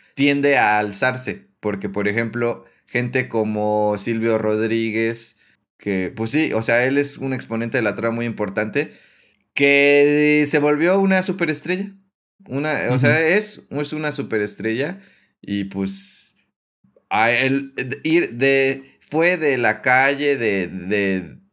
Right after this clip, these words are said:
Speaker 1: de música para la gente, a tocar en estadios, ¿me entiendes? O
Speaker 2: Sí.
Speaker 1: sea, sí se,
Speaker 2: Sí, sí, sí.
Speaker 1: se alzó increíblemente,
Speaker 2: Y, y,
Speaker 1: ¿no?
Speaker 2: pero además sí tiene su mérito,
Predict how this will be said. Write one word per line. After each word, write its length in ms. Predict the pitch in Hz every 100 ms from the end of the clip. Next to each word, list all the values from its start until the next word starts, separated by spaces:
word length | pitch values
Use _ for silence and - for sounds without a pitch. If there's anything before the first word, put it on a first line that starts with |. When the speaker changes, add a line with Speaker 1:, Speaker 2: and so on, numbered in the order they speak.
| -
Speaker 1:
de 140 | 107
música 520 | 113 123 117 113 98
para 260 | 101 92 87
la 180 | 85 90
gente, 640 | - 123 127 139 143 151 _ _ _ _ _
a 480 | 92 98 95 98 98
tocar 300 | 98 98 113
en 160 | 117 107
estadios, 800 | 101 - - 117 123 117 117 113
¿me 120 | 113
entiendes? 460 | 110 113 117 98 127
O 20 |
Speaker 2:
Sí. 120 | - 131
Speaker 1:
sea, 180 | 101 - - - _ _ _ _
sí 280 | - 123
se, 520 | 127 135 127 113 107 110
Speaker 2:
Sí, 100 | 107
sí, 120 | 104
sí. 40 | 98
Speaker 1:
se 100 | 104
alzó 1000 | 98 98 - 113 110 113 107 92 - _ _ _ _ _
increíblemente, 880 | 101 98 92 95 98 95 98 - 220
Speaker 2:
Y, 40 |
y, 40 | 226
Speaker 1:
¿no? 60 | -
Speaker 2:
pero 120 | 240
además 220 | 240 262
sí 140 | 277
tiene 260 | 277 240 240
su 160 | 226 214
mérito, 640 | 185 220 151 95 - 80